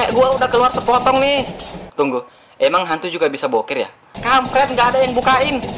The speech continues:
Gua harus cari kertas nih buat cebok. Ah, akhirnya lega juga udah boker. Eh, kampret, ternyata pintunya nggak dikunci. Oh, ternyata pintunya ditarik, bukan didorong.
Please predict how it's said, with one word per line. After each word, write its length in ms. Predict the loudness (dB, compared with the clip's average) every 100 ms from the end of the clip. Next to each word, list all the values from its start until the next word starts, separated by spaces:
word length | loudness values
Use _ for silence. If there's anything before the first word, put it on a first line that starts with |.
| -12 -12 -12 -6
Gua 240 | -2 -2
harus 120 | -2
cari 160 | -4 -4
kertas 360 | -4 -2 0 0
nih 80 | 2
buat 240 | 0 0
cebok. 400 | -2 0 0 -4 _ _ _ _ _ _ _ _ _ _ _ _ _ _ -4
Ah, 240 | -2 -2 -4 -14 _ _ _ -18 -4
akhirnya 400 | -4 -2 -2 -2
lega 160 | 0 -2
juga 320 | -2 0 0
udah 140 | 0
boker. 300 | 0 -2 -4 -8 -14 _ _ _ _ _ _ _ _ -16 -12 -12 -12 -12 -12 -12 -12 -12 -12 -14 -16 -16 -18 -16 -18 -16 -18 -18 -18 -18 -18 -20 -20 -12 -6
Eh, 160 | -6
kampret, 480 | 0 2 2 0 -4 -6 -20 -20 -20 -12
ternyata 400 | -6 -2 0 0
pintunya 320 | 0 0 0 0
nggak 80 | -2 0
dikunci. 400 | 0 0 -6 -12 -14 -20 -20 -20 -20 -20 -20 -8
Oh, 240 | -2 -2 -2
ternyata 400 | -4 -4 -4 -4
pintunya 400 | -4 -6 -4 -4
ditarik, 480 | -2 -2 -2 -4 -6
bukan 240 | -6 -4
didorong. 480 | 0 0 0 -6